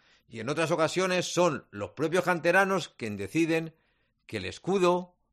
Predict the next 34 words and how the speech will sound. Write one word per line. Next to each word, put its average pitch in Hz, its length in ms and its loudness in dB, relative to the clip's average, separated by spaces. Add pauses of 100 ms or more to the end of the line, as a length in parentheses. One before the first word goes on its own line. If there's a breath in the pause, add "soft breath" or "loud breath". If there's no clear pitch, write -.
(120)
los 98 280 -10
colores, 160 680 2 (580)
me 127 120 -8
los 120 120 -2
paso 170 240 -2
por 120 120 -2
el 98 80 -8
forro, 127 440 -6 (800)
que 120 100 -8
para 120 180 2
mí 175 120 0
lo 165 80 4
más 160 160 2
importante 151 480 0
es 127 80 -2
el 147 100 0
dinero 131 480 -2
y 120 80 -12
se 117 100 -8
acaba 135 220 0
la 98 60 -6
historia. 87 420 -12 (520 loud breath)
Las 143 380 6
seis 208 200 4
y 202 60 6
veintidós, 139 760 2
una 147 300 0
pausa, 190 360 6
nos 160 140 0
tomamos 135 360 0
una 123 140 -4
estrella 190 680 2
y 92 140 -14
empezamos 147 800 -2